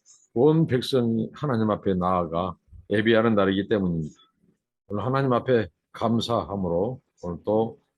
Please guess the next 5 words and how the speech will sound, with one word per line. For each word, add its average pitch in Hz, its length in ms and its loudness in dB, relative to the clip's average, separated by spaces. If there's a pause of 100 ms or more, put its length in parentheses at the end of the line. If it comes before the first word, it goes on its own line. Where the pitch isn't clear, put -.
(120)
말씀 113 300 -2
묵상 95 520 -4
잠깐 101 340 -4
나누도록 98 360 2
하겠습니다. 95 480 -6